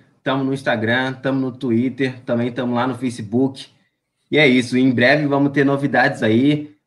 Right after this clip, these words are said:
vem G T V novo aí pro nosso Instagram, em breve também a gente vai tá com o nosso TikTok,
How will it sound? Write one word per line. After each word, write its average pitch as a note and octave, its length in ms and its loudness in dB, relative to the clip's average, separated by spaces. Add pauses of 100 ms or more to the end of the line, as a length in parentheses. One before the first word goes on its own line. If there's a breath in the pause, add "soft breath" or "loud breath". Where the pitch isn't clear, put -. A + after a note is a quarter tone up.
vem A#2 200 2
G C#3 120 -2
T A#2+ 140 -2
V B2 160 0
novo C3+ 480 2
aí A2+ 160 2
pro A#2+ 140 -6
nosso A#2 220 -2
Instagram, B2+ 680 -2 (420)
em A2 80 -2
breve A#2 240 4
também B2 260 0
a - 40 0
gente A#2 120 -6
vai A#2+ 120 2
tá A2+ 140 0
com - 100 -8
o B2+ 40 -4
nosso A#2+ 200 -6
TikTok, A#2+ 720 -2